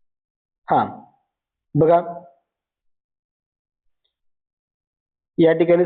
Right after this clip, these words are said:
समजा, अ, स्वतःचे नाव चुकलं असेल तर टिक करा अशा पद्धतीने आणि बरोबर जे आहे ते या ठिकाणी लिहा.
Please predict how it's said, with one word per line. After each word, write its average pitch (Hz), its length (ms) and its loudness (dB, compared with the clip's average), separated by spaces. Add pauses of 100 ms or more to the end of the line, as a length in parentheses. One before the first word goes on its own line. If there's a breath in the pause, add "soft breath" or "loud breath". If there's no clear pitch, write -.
समजा, 175 680 0
अ, 147 240 2
स्वतःचे 165 400 -2
नाव 165 160 2
चुकलं 170 340 0
असेल 165 220 -6
तर 170 60 -6 (100)
टिक 160 200 -4
करा 160 140 4
अशा 151 180 -2
पद्धतीने 151 420 -2 (640)
आणि 147 100 0
बरोबर 165 360 2
जे 170 120 2
आहे 170 120 4
ते 175 100 -2
या 170 60 4
ठिकाणी 156 340 0
लिहा. 135 200 -2